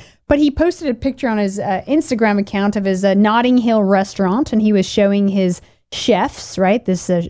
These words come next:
team of chefs that he assembled. And it was all white and all male. So, of course, uh, diversity came out and, "Oh my God, look at this white boys club. And it's too white. And where's the diversity? And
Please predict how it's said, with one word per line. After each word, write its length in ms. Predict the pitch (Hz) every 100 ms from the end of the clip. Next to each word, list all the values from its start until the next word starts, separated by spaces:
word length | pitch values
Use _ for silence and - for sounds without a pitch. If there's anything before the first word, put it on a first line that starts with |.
| - -
team 280 | - 233 220
of 120 | 185
chefs 380 | - - 202 -
that 140 | 185 190
he 120 | 170
assembled. 560 | - 170 165 196 302 - _ _ _ _ -
And 240 | 277 415
it 40 | 440
was 140 | 440
all 200 | 440 494 453 453 453
white 240 | 269 -
and 160 | 240 240
all 400 | 294 330 330 320
male. 560 | 226 190 208 180 160
So, 240 | 156 190 185
of 160 | 175
course, 420 | - 196 190 180 202
uh, 140 | 185
diversity 920 | 185 262 277 247 311 339 - 254 240
came 360 | 214 285 269 247
out 280 | 247 247 247
and, 140 | 220
"Oh 220 | 359 453 453
my 160 | 415 415
God, 300 | 427 415 392
look 160 | 392
at 60 | 339
this 160 | 311 - - -
white 500 | 269 294 320 330 -
boys 400 | 330 320 311 277
club. 580 | - 339 285 269 269 262
And 80 | 247
it's 220 | 220 -
too 260 | - 381 311
white. 460 | 262 277 262 269
And 140 | 254 277
where's 160 | 285
the 80 | 277
diversity? 960 | 202 269 247 240 240 240 254 240 233 208
And 160 | 190